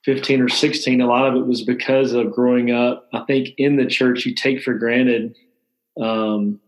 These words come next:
it's more about going to church and church membership and going to Sunday school. I grew up in a, in a very denominational, um, situation as well. And so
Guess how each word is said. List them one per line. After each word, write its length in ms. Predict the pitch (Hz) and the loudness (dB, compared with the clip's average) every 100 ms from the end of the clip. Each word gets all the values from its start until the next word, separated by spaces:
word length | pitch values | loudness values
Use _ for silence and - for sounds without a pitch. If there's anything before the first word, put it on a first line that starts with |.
| _ - | _ -8
it's 180 | 127 135 | -4 0
more 140 | 135 | 2
about 240 | 135 120 | 2 0
going 240 | 131 139 123 | 2 2 2
to 80 | 110 | 0
church 480 | - 127 107 98 110 | 0 0 -2 -4 -8
and 80 | |
church 320 | 104 127 120 - | -4 -4 -4 -2
membership 720 | 123 113 107 - 113 107 104 | -2 0 -2 -2 -2 -2 -4
and 300 | 107 104 101 - _ | -4 -4 -6 -10 _
going 200 | 123 123 | 0 0
to 60 | 117 | 0
Sunday 300 | - 120 113 | -2 -4 -4
school. 400 | - - 110 107 | -6 -4 -2 0
I 80 | 104 | 0
grew 200 | 113 123 | 0 0
up 80 | 123 | 0
in 80 | |
a, 180 | 117 107 | -2 -2
in 160 | - 120 | -2 -2
a 120 | 113 | -2
very 380 | 107 - 120 120 | -2 -2 0 0
denominational, 1000 | 113 113 117 113 110 113 - 110 107 107 _ - _ _ - | 0 -2 -2 -2 -2 -4 -6 -4 -6 -6 _ -20 _ _ -10
um, 580 | 117 113 110 104 101 104 _ _ | -6 -4 -4 -4 -4 -8 _ _
situation 640 | - 107 117 117 110 - 107 | -10 -6 -4 -2 -2 -2 -4
as 140 | 104 | -4
well. 400 | 113 117 110 104 | -2 -2 0 0
And 100 | 104 | 0
so 440 | - 113 110 110 | -2 -2 -2 -2